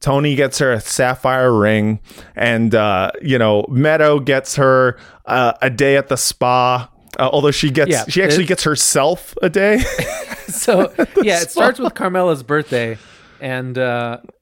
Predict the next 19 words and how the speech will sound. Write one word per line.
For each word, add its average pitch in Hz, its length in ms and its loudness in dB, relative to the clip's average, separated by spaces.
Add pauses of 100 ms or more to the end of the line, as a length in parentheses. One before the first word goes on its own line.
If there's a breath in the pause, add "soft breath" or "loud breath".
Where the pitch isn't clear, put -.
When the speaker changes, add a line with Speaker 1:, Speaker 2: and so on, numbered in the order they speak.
(360)
Speaker 2:
just, - 400 -4 (540 soft breath)
I, 202 220 -4
like, 196 420 -4 (800)
one, 208 320 -6
one 240 100 -2
of 240 60 -2
my 214 80 0
favorite 208 280 -2
parts 170 260 -6
of 160 80 -8
this 147 140 -4
show 147 480 -4
is 127 320 -8
that 120 380 -6
both 143 260 -2
of 139 160 -4
the 131 80 -4
children 139 580 -8 (500 soft breath)
are 117 580 -4